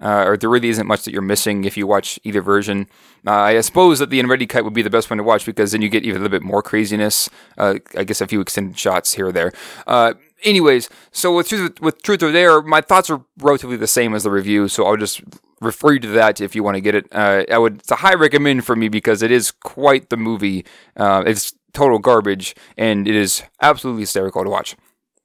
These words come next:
The next one is Show Dogs, and, uh, I, we did get to, I did get to see this before they edited that ending scene, and I do remember, I'll talk about the ending scene here in just a second, but,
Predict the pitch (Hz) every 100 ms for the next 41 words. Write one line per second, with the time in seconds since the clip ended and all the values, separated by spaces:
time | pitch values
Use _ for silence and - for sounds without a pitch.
0 | _ 135 151 180 185 196 151 - 160 131
1 | 113 104 117 110 - - - 120 110 131
2 | 135 165 226 240 269 208 170 233 285 233
3 | 220 175 165 - - 151 - 165 175 151
4 | 139 135 139 120 110 101 - _ 127 -
5 | 139 123 113 - - 113 92 85 104 104
6 | - 113 107 131 139 135 127 120 110 -
7 | 131 - - 131 120 117 104 120 107 107
8 | 101 107 110 107 104 98 - - - 139
9 | 131 123